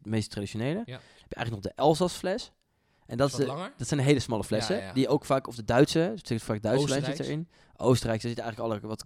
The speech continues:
Speaker 1: cool climate-achtige. Dus,
Speaker 2: Ja.
Speaker 1: eh, Riesling, eh, wat zit er? Ja,
Speaker 2: Gewürztraminer.
Speaker 1: Gewürztraminer, Grunenveltliner,
Speaker 2: Ja.
Speaker 1: noem maar op. Komt daarom heen. Dat zijn even de drie hoofdflessen, de bubbelfles. En dan heb je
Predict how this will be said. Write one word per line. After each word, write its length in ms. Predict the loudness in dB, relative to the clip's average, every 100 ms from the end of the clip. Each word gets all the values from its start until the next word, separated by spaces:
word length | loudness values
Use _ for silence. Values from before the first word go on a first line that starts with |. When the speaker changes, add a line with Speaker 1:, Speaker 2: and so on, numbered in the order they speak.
| -10
Speaker 1:
cool 200 | -2 -2
climate-achtige. 680 | 0 -2 -2 -6 -12 -12 -10
Dus, 200 | -6 -4
Speaker 2:
Ja. 80 | -4
Speaker 1:
eh, 80 | -4
Riesling, 880 | -2 -4 0 0 0 -4 -8 -10 -10
eh, 260 | -10 -12
wat 160 | -12 -14
zit 140 | -16
er? 120 | -14 -14
Ja, 140 | -10
Speaker 2:
Gewürztraminer. 540 | -4 -4 -4 -6 -6
Speaker 1:
Gewürztraminer, 600 | -4 -4 -2 -4 -2 -2 -4
Grunenveltliner, 920 | -2 -4 -2 -4 -2 -4 -2 -4 -6
Speaker 2:
Ja. 180 | -8 -12 -16 -10
Speaker 1:
noem 140 | -4 0
maar 100 | 0
op. 180 | -2 -6 -20 -20 _
Komt 140 | -10 -6
daarom 180 | -6 -6
heen. 100 | -6
Dat 120 | 0
zijn 140 | 2 2
even 140 | 0
de 60 | 0
drie 220 | -2 -2
hoofdflessen, 540 | 2 4 4 0 -2
de 60 | -2
bubbelfles. 500 | 0 0 0 -2 -2
En 60 | -8 -20 -16 0
dan 80 |
heb 60 |
je 60 | 0